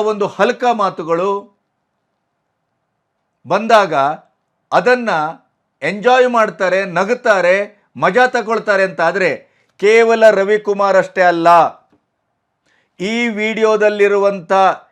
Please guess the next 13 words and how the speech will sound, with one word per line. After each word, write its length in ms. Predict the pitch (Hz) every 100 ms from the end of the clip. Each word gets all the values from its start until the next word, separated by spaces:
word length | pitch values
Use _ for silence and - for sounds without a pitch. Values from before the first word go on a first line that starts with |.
| _ _
ಎಲ್ಲ 440 | 123 175 214 226 226 214 185
ಅವರ 180 | 196 196 180
ಮಾತಿಗೆ 520 | 175 202 - 190 190 175 - _ _ _ _ _ _ _ _ _ _ _ _ _ _
ಪ್ರತಿಕ್ರಿಯಾತ್ಮಕವಾಗಿ 1400 | 175 196 233 233 220 220 214 208 208 208 202 196 196 185 190 175
ನಕ್ಕಂಥ, 520 | 185 - 202 185 196 190 190 160
ಎಂಜಾಯ್ 360 | 190 214 214 196
ಮಾಡಿದಂಥ, 440 | 190 180 185 165 190 180 170
ಅದನ್ನ 240 | 185 180 165 160
ಆಸ್ವಾದಿಸಿದಂಥ 920 | 226 - 226 220 208 - 190 185 151 185 175 156 _ _ -
ಪ್ರತಿಯೊಬ್ಬರಿಗೂ 1080 | 208 214 233 233 202 196 170 220 208 208 262 277 - _ _ _ _ _ _ _ _ _ _ _ _ _ _ _ _ _ _ _ _ _ -
ಅವರ 260 | 190 220 208 190 190 - 170
ಆ 20 | 180 127
ಜವಾಬ್ದಾರಿಯುತವಾದಂಥ 1200 | 190 220 175 220 214 208 196 202 202 196 190